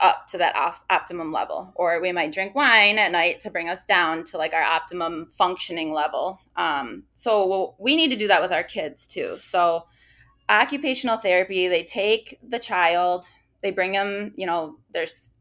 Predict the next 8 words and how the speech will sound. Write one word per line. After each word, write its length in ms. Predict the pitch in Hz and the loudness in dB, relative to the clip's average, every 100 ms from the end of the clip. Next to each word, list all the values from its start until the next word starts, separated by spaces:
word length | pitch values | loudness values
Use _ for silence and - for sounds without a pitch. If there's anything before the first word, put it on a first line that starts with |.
| _ | _
fun 400 | - 254 247 240 | -4 -2 0 -2
rooms, 500 | 208 214 214 214 214 | 0 0 0 -4 -4
therapy 280 | 208 208 202 | -2 -2 -2
rooms, 240 | 196 196 | -4 -6
gym, 540 | - 196 190 185 190 - _ _ _ _ - | -4 0 0 0 -6 -10 _ _ _ _ 0
and, 560 | 202 190 185 180 349 - | 4 6 6 2 -2 -6
you 80 | 196 | 0
know, 240 | 180 175 | 2 0